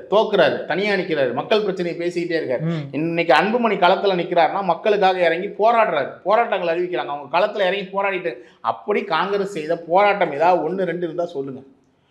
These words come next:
Speaker 1: குறைஞ்சபட்சம் இன்னைக்கு தேமுதிக கூட ஒரு பொதுக்குழு கூட்டம்னு சொல்லி ஒண்ணு சூப்பரா போட்டு அழகா பிரம்மாண்டமா காமிச்சு எங்ககிட்ட மக்கள் எவ்வளவு சப்போர்ட் இருக்கப்பா,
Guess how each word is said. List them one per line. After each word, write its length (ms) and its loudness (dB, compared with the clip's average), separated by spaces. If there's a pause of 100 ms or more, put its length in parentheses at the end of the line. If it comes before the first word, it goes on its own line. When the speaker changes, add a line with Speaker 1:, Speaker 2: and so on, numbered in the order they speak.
(200)
Speaker 1:
குறைஞ்சபட்சம் 480 2
இன்னைக்கு 340 0
தேமுதிக 540 2
கூட 120 2
ஒரு 220 2
பொதுக்குழு 300 2
கூட்டம்னு 280 -4
சொல்லி 180 -6
ஒண்ணு 360 -8
சூப்பரா 340 2
போட்டு 160 4
அழகா 440 6
பிரம்மாண்டமா 480 0
காமிச்சு 340 -2
எங்ககிட்ட 440 -2
மக்கள் 280 -4
எவ்வளவு 300 -2
சப்போர்ட் 200 0
இருக்கப்பா, 240 -2